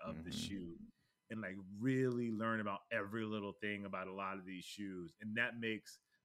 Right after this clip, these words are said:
Speaker 1: that makes a world of difference. You know what I mean? Like, it's
Speaker 2: Mm-hmm.
Speaker 1: one thing to be, like, to see what they tell you on the Nike News or the P R releases, but it's another thing to sit down with the designer and have a conversation, because then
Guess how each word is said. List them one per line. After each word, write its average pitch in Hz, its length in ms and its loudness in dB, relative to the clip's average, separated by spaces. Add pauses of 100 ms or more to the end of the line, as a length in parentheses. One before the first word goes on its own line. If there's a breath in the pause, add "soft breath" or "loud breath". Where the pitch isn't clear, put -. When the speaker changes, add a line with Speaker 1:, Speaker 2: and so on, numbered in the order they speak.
(120)
Speaker 1:
that 127 140 6
makes 123 220 2
a 101 60 -2
world 98 680 0
of 85 140 -8
difference. 92 560 -6
You 98 80 -6
know 101 80 -2
what 101 100 -2
I - 20 -4
mean? 101 220 -2
Like, 95 160 -2
it's 107 160 0
Speaker 2:
Mm-hmm. - 0 -
Speaker 1:
one 135 180 4
thing 120 220 2
to 110 60 -2
be, 104 80 -2
like, 101 240 2 (540)
to 120 80 -4
see 135 220 4
what 113 200 4
they 107 120 6
tell 110 420 2
you 139 480 4 (100)
on 107 480 2
the 101 100 0
Nike 113 340 6
News 117 300 4
or 113 120 2
the - 80 -2
P 120 220 -2
R 113 180 4
releases, 135 580 2 (460)
but 135 100 4
it's 127 140 2
another 131 280 4
thing 117 200 0
to 107 60 4
sit 107 220 -4
down 107 180 2
with 98 100 -2
the 104 80 -4
designer 98 560 0
and 95 80 -4
have 92 200 -2
a 90 40 -4
conversation, 92 800 -4
because 90 440 -8
then 113 340 2